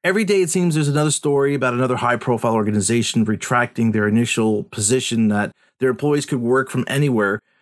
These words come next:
to now having to be in the office for at least two or three days of the week. And we're starting to see reasonable arguments for why this is necessary, such as new hires not getting enough exposure to help them advance in the company,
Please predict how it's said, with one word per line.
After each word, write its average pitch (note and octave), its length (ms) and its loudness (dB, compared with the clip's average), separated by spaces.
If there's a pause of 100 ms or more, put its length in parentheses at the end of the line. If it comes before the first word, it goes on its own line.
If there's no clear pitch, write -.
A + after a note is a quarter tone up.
(140)
to - 120 -6
now C#3 160 2
having C#3 320 0
to A2 40 -10
be C3 120 0
in A#2+ 80 2
the A#2+ 100 2
office A2+ 320 0
for A2 160 -2
at G#2+ 60 0
least A2 320 0
two A#2+ 360 0
or G#2 80 -2
three A2+ 220 -4
days G#2 240 0
of F#2 80 -4
the G2+ 80 -2
week. C3 340 -2 (600)
And D3+ 260 0
we're E3+ 140 0
starting C4 440 -2
to A3+ 100 0
see G3 340 0
reasonable C3 920 0
arguments G2 440 0
for G#2+ 100 -4
why G#2 180 0
this G2 120 -2
is - 160 -2
necessary, A2+ 600 0
such A2+ 260 -2
as A2+ 200 -2 (260)
new D#3 200 0
hires C#3 440 -2
not B2+ 160 -2
getting C3 160 0
enough A2 220 0
exposure C3+ 560 -2
to A#2 40 -4
help A#2 200 -2
them A2 120 0
advance A2 500 0
in A2 120 -2
the G#2 80 0
company, B2+ 540 -2